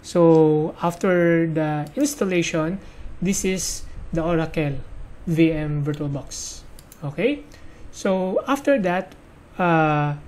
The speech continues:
the next step, step number two, is you need the Kali Linux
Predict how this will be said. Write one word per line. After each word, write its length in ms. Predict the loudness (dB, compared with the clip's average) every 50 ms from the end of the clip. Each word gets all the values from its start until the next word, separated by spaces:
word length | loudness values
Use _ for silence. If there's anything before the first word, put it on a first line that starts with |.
| -10 -6
the 200 | -2 2 2 4
next 420 | 4 2 0 0 -2 -4 -4 -2 0
step, 380 | 2 2 2 0 -4 -12 -14
step 280 | -6 -2 -2 0 0 0
number 240 | 2 2 4 2 4
two, 380 | 4 6 6 6 6 2 -2 -8 -14 -20 -20 -20 -20 -20 -20 -20 -4 2
is 440 | 4 4 4 4 2 -2 -4 -2 0
you 160 | 4 4 6
need 520 | 6 6 4 2 2 0 -2 -2 0 2
the 340 | 4 4 4 4 2 2 -2 -6 -12 -20 -20 -20 -20 -20 -20 -20 -6 -2
Kali 600 | 2 2 4 4 2 2 0 0 0 -2 -4 -6 -8 -14 -20 -20 -14 -6 -2
Linux 760 | 2 4 6 6 6 6 4 4 2 0 -2 -4 -4 -4 -6